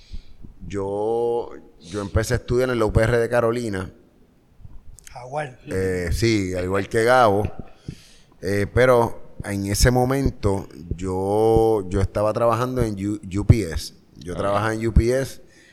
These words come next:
Speaker 1: en un turnito bien tranquilo de once de la noche a, a cinco de la mañana.
Speaker 3: Cómodo.
Speaker 1: Eh, para entrar a las clases a veces a las siete. Eh, eso me retiró del deporte. <clears throat> Eh, dejé, dejé de estudiar un año.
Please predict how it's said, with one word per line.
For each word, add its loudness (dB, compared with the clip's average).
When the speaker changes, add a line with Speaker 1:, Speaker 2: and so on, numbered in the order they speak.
Speaker 1:
en -8
un -2
turnito 2
bien 0
tranquilo 2
de 2
once 0
de 4
la 0
noche 0
a, 2
a -4
cinco 4
de 6
la 4
mañana. -2
Speaker 3:
Cómodo. -10
Speaker 1:
Eh, 0
para 6
entrar 2
a 6
las 2
clases 4
a 6
veces 2
a 4
las 2
siete. -2
Eh, -2
eso 0
me 0
retiró 2
del -2
deporte. 2
<clears throat> -4
Eh, -6
dejé, 0
dejé -2
de 2
estudiar 6
un 0
año. 0